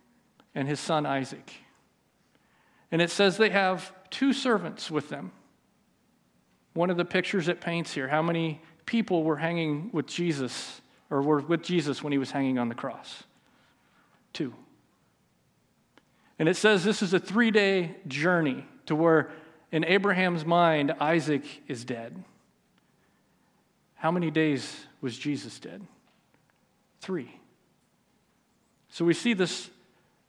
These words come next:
parallel, or the pictures being painted. In verse four and five, Abraham, it says he looks off in the distance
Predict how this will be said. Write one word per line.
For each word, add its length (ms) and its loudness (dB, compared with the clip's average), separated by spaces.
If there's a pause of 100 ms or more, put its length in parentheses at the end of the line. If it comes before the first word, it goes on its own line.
(160)
parallel, 500 4
or 140 0
the 80 -2
pictures 520 -2
being 260 0
painted. 380 -6 (1200)
In 160 4
verse 240 4
four 220 6
and 100 2
five, 500 4
Abraham, 500 2
it 120 -6
says 200 2
he 80 -2
looks 380 0
off 280 2
in 80 -2
the 100 2
distance 640 -2